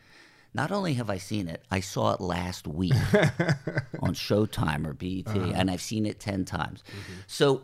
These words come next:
Speaker 1: I, oh, I knew that, that there was a response to the character of Bumpy Johnson in the African American community with, with him as a hero. When you look at the spread of gangster heroes that we love to watch,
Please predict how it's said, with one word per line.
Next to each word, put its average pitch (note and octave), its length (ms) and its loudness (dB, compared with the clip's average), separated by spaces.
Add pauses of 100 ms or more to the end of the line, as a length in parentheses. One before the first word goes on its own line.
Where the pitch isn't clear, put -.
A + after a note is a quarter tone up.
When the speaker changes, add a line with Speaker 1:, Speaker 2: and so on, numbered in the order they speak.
Speaker 1:
I, C#3+ 140 4
oh, D#3+ 220 2
I C3 120 6
knew D3 640 6
that, G2+ 280 -2
that A2 300 -2
there A#2 160 2
was G2+ 220 -2
a F#2 60 -4
response G#2 840 -2
to F2 100 -6
the F2 80 -6
character G2 480 -4
of E2+ 140 -6
Bumpy F#2 300 -6
Johnson D#2+ 800 -4 (560)
in F#2+ 140 -2
the F#2 100 0
African F2+ 360 -4
American G2+ 520 -4
community D#2 680 -10 (140)
with, E2+ 260 -8
with F#2 180 -8
him F#2+ 480 -2
as F2 400 -4 (480)
a F#2 120 0
hero. F#2+ 580 -2 (220)
When C3 140 4
you C#3+ 180 4
look D#3+ 260 -4
at F3+ 140 -6
the C#3 80 -4
spread G#2 720 -4
of E2 340 -4
gangster F#2+ 520 -4
heroes E2 520 -2
that - 120 -6
we E2 100 -2
love E2 240 -2
to F2+ 100 -6
watch, - 440 -4